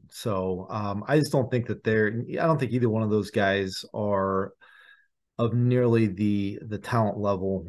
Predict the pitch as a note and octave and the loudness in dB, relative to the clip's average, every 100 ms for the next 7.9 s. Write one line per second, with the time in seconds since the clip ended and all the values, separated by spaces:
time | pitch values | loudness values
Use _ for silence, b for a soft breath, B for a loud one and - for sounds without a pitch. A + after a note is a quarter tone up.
0 | F#2+ G2+ F#2+ F#2+ G#2+ F2+ F#2+ F#2+ A2 G2+ | -10 -8 -6 -4 -2 -2 -4 -6 -4 -4
1 | - A2+ G2 G2 - B2+ B2 B2 A#2+ - | -4 -4 -4 -6 -4 2 2 2 0 -4
2 | - C3+ D#3+ D#3 A#2 A#2 B2+ D#3 G#2+ - | -2 2 4 4 2 2 2 4 2 -4
3 | - A2+ G#2+ A2+ A2+ - G#2+ - G2 F#2 | -2 0 2 0 0 -2 -2 -2 -6 0
4 | A#2+ E2 D2+ - G#2+ G2+ A2+ G2+ F2+ E2+ | 2 2 -2 -4 -2 0 -2 -4 -2 -2
5 | D#2+ E2 F#2 F#2 F2+ F2+ F#2 G2 G2 G2 | -4 -8 -8 -4 -4 -4 -4 -4 -4 -4
6 | F#2+ A2 G#2 G#2 G2+ G#2 G2 G2 G2 _ | -4 -2 0 0 -2 -6 -10 -10 -10 _
7 | _ G#2 - - _ - A#2 G2+ E2+ | _ -8 -8 -16 _ -8 -4 -2 -4